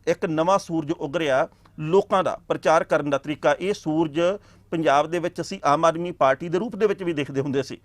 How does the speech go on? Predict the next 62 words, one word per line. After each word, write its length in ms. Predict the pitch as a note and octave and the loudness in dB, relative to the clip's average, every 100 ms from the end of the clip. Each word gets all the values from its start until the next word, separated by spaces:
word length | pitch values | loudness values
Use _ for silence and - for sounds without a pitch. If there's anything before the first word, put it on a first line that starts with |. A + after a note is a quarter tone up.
| _ - - - | _ -20 -20 2
ਪਰ 180 | E3+ G3+ - | 4 4 -4
ਉਹ 160 | F#3+ A#3+ | -2 -2
ਸੂਰਜ 380 | - F#3 F3 E3+ | -2 -4 -4 -4
ਪੰਜਾਬ 400 | F3+ D#3+ C3+ C#3+ | -4 0 2 0
ਦੇ 120 | D#3 | -4
ਵਿੱਚ 220 | D#3+ F3 - F3+ | -4 -6 0 0
ਅਸਤ 220 | - - | 0 -4
ਹੁੰਦਾ 300 | F#3+ E3+ D3+ | -4 2 2
ਜਾਪਦਾ। 340 | B2+ A2+ A2 - _ - - - F#3 | 2 -2 -6 -8 _ -20 -20 -8 -4
ਉਹਦੇ 160 | F#3+ | -2
ਪਿੱਛੇ 260 | - - G3+ | -4 -6 -2
ਕਾਰਨ 340 | F3 D3+ E3 | 2 2 2
ਇਹ 100 | F3+ | -2
ਹੈ 80 | F#3 | -4
ਕਿ 160 | F#3 G3 - | -2 -2 2
ਆਪ 220 | D3 D3+ | 2 4
ਵਾਲੇ 220 | E3+ F3 | 2 2
ਤਾਂ 140 | E3+ F3 | 0 0
ਇਸ 200 | E3+ D#3+ | 0 -2
ਵਕਤ 240 | D#3+ - - | -4 -4 -8
ਫੰਡ 280 | - D3 D3+ | -2 0 0
ਮੰਗ 240 | C3 C3 | 0 0
ਰਹੇ 180 | D#3 E3+ | 0 0
ਆ, 40 | |
ਤਾਂ 200 | D#3+ D#3 | 2 2
ਵੀ 100 | F#3+ | 0
ਕੋਈ 120 | G#3+ G3+ | -4 -4
ਫੰਡ 220 | F#3 F3 | -2 -2
ਨਹੀਂ 160 | E3+ | -2
ਦੇ 160 | D#3 D3+ | -2 -4
ਰਿਹਾ, 220 | D3+ D3 D3+ _ _ _ G3+ | 0 -2 -2 _ _ _ -2
ਤੇ 100 | G#3 | -2
ਕਨ੍ਹਈਆ 400 | G#3 E3 D3 G#3+ | 0 0 2 0
ਕੁਮਾਰ 300 | G#3+ G#3 G3+ | 4 4 4
ਹੋਰੀ 200 | G3 G3+ | 0 0
ਕਹਿ 180 | F#3+ | 2
ਰਹੇ 100 | F#3+ | 2
ਆ 40 | G3+ | 0
ਕਿ 120 | G#3+ | -2
ਹੁਣ 180 | F#3 F#3+ | -2 -2
ਮੈਨੂੰ 200 | F#3+ G3 | -4 -2
ਫੰਡ 220 | - E3 | 0 0
ਨਹੀਂ 220 | E3 G3+ | 0 -2
ਚਾਹੀਦਾ, 320 | G3+ G3 F#3+ | -2 2 4
ਲੋਕ 280 | F#3 D#3 E3+ | 4 2 -4
ਤਾਂ 240 | G3 D#3+ F#3+ | 0 2 2
ਵੀ 120 | A#3+ | 0
ਭੇਜ 240 | A3+ C#3 | -6 -4
ਰਹੇ 220 | A#2+ D3+ | -2 0
ਆ, 60 | B2+ - _ _ | -2 -6 _ _
ਤੇ 60 | F3+ | -4
ਉਹ 240 | G3 G3 | 0 0
ਕਹਿੰਦੇ 280 | G#3 E3+ E3+ | 2 0 0
ਵੀ 100 | E3+ | -4
ਅਸੀਂ 160 | - G3 | -6 -6
ਹੁਣ 120 | F#3+ | -6
ਪਾਰਟੀ 400 | - C#3+ C#3 E3 | 0 2 2 -2
ਫੰਡ 220 | C#3+ D3 | -4 -4
ਦੇ 120 | C3+ | -4
ਵਿੱਚ 160 | C#3 C#3 | -6 -4
ਇਹਨੂੰ 160 | D3 C3 | -4 -2
ਵਰਤਾਂਗੇ। 560 | A#2 D3+ D#3+ D3 F3 | 0 2 2 0 -6